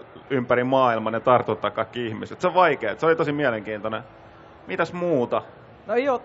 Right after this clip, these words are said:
Speaker 2: tänä vuonna ei oo ollut
Speaker 1: No
Speaker 2: oikein mitään. Et siis aina kun yrittää hehkuttaa näille jotain, niin ei, ei oo aikaa.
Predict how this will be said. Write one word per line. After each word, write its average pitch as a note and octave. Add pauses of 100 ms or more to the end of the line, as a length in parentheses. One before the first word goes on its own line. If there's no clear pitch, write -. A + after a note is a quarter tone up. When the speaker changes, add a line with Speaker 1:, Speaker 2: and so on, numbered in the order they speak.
(120)
Speaker 2:
tänä A3
vuonna E3+
ei E3+
oo E3
ollut E3
Speaker 1:
No C#3
Speaker 2:
oikein D#3
mitään. D3+
Et D3
siis E3 (200)
aina A3+
kun A3
yrittää G3
hehkuttaa E3
näille D3+
jotain, D3
niin D3
ei, F3
ei G3
oo G#3+
aikaa. F3